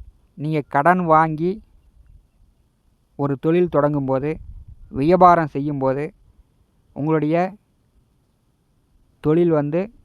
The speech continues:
பன்மடங்கு விருத்தி அடையும். ஏன்னா சத்ருஸ்தானாதிபதி சத்ருஸ்தானத்திலே ஆட்சி பலம் பெற்றிருக்கும் போது கடன் வாங்கி தொழில் தொடங்கினாலும் விருச்சிக ராசிக்காரர்கள் கடனை கட்டிட்டு மீண்டு வந்துடலாம். ஏன்னா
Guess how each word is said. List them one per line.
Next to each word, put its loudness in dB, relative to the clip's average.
பன்மடங்கு 2
விருத்தி -6
அடையும். -8
ஏன்னா 0
சத்ருஸ்தானாதிபதி -2
சத்ருஸ்தானத்திலே -4
ஆட்சி -2
பலம் -2
பெற்றிருக்கும் -6
போது -6
கடன் 4
வாங்கி 4
தொழில் 0
தொடங்கினாலும் -2
விருச்சிக -4
ராசிக்காரர்கள் -4
கடனை -2
கட்டிட்டு -6
மீண்டு -4
வந்துடலாம். -4
ஏன்னா 0